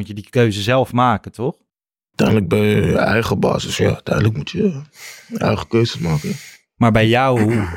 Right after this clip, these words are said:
Speaker 1: <clears throat> bij jouw specifieke geval, jij zit bij Raiola, een Fortes Rodriguez, hebben naar buiten uit, of van van supporters en mensen eromheen, die geven dan allemaal Raiola de schuld dat jij zo'n keuze maakt.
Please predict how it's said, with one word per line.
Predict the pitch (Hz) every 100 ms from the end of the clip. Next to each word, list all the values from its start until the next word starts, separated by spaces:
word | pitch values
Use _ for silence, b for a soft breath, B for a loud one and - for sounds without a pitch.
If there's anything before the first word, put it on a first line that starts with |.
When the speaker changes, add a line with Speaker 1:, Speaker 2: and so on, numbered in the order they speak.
| 76
Speaker 1:
<clears throat> | - - _ _
bij | 95
jouw | 90 101
specifieke | 101 98 92 - 110 -
geval, | 107 98 95 90
jij | 98 87
zit | 90
bij | 90 90
Raiola, | 90 98 101 107 107 107 113 101
een | 92 90
Fortes | - 95 98 95
Rodriguez, | 98 98 104 107 113 113 B B B B _
hebben | 113 117 117
naar | - 107 101
buiten | 95 110 139 127 -
uit, | 101 101 101 - _ _ -
of | 101 - - _ -
van | - 95 92 - _ _
van | - - 101
supporters | - 104 - 104 101 - 104 98 -
en | 98
mensen | 98 101 -
eromheen, | 101 98 110 113 104
die | 104
geven | 123 113 120
dan | 104
allemaal | 110 110 107
Raiola | 98 107 113 127 113
de | 101
schuld | - 113 98 -
dat | -
jij | 101 98
zo'n | 95 107 104
keuze | - 127 131 113
maakt. | 95 90 - -